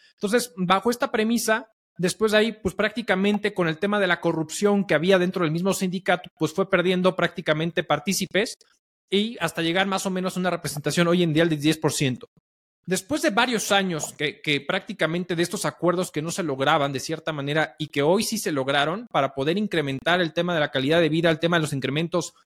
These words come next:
salariales e incluso el, dentro de los acuerdos que se llegaron fue el poder permitir que se vayan a huelga si es que llegan a cerrar plantas porque quieren migrar a plantas dentro del sector eléctrico.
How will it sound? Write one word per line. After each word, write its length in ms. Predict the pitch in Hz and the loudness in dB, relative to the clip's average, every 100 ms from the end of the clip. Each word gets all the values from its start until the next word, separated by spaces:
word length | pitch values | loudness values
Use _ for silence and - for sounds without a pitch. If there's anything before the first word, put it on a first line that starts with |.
| _ | _
salariales 680 | - 147 143 185 196 185 - | -4 -2 0 2 2 0 0
e 100 | 180 | 2
incluso 640 | 180 175 247 294 302 330 - _ _ - | 2 0 0 2 2 0 -4 _ _ -4
el, 260 | 170 - _ | -4 -4 _
dentro 300 | 175 214 277 | -4 -2 -2
de 40 | |
los 140 | 233 175 | -2 -2
acuerdos 320 | - 208 - | 0 -2 0
que 80 | 226 | -2
se 100 | 170 | 0
llegaron 380 | 151 180 208 190 | 2 2 2 2
fue 300 | 185 208 208 | 2 0 0
el 140 | 175 | -2
poder 280 | 165 165 202 | 2 0 0
permitir 480 | 269 214 175 190 214 | 0 0 -2 -4 -4
que 120 | 190 | -4
se 120 | 156 | -2
vayan 320 | 151 202 226 | 0 0 0
a 60 | 185 | -2
huelga 400 | 147 180 190 208 | -2 0 0 0
si 240 | - 202 | 0 0
es 140 | 262 - | 2 0
que 120 | 262 | -2
llegan 280 | 214 220 233 | 0 0 -2
a 60 | |
cerrar 340 | - 156 175 185 - | -2 -2 -2 -4 0
plantas 540 | 202 196 196 214 226 - _ _ | 2 2 2 -2 -2 -10 _ _
porque 280 | - 170 160 | -2 -2 -2
quieren 300 | 170 202 214 | 0 0 0
migrar 420 | 180 160 180 220 - | -2 0 2 0 -2
a 160 | 165 | -6
plantas 380 | - 175 180 185 | -2 -2 0 -2
dentro 380 | 165 170 170 180 | -2 -4 -4 -2
del 100 | 160 | -2
sector 300 | 135 - 151 | -4 -2 0
eléctrico. 460 | 165 202 156 - | 2 0 -4 -6